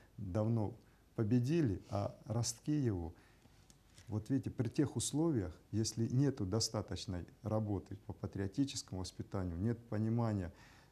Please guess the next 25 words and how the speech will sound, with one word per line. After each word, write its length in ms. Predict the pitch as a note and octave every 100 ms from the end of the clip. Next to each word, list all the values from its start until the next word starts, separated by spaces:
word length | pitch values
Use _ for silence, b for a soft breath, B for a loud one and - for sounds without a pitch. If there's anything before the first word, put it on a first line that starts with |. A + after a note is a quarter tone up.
| B
и 840 | - - - - - - C2+ A2 G#2+
уверенности 1000 | A#2 G#2 A#2+ B2+ G#2 F#2+ F2+ - G2 F2+
в 260 | F#2+ F2 F#2
том, 380 | - C3+ A#2+ G2
что 420 | - - G2+ -
история 760 | A#2+ A2 - C3+ C3 A2 F#2 E2+ B B -
была 400 | G#2 A2 G#2+ G#2 B B
твоего 260 | - A2+ A2+
государства, 560 | G2+ G2 G2+ F#2+ F#2 G#2
твоего 200 | A2+ A2
народа 360 | G#2+ F#2 D#2+ D#2
правильная, 720 | A#2 A2+ A#2+ G2+ F2+ E2 F#2
что 400 | - - G2+ F#2 B B B B -
мы 320 | A2+ B2 A2+
есть, 520 | G#2 G2+ G#2+ G2+ -
э, 40 | A#2 G#2+ G2+ G#2+ F2+
единый 640 | G2 G#2 A#2 A2+ G2 F#2 - -
народ, 460 | F#2 G2+ A#2 A#2+
что 280 | - - G#2
мы 400 | G#2 A2 G#2+ G2+ - - G2+ - -
помним 500 | C#3 C#3 A#2+ F#2 E2+ - B B B
и 80 | G#2
гордимся 720 | A#2+ B2 C#3 E3+ B2 - F2+
своими 480 | - - G#2+ G#2+ G2+
предками 600 | F#2 G2+ G2 - F#2 E2+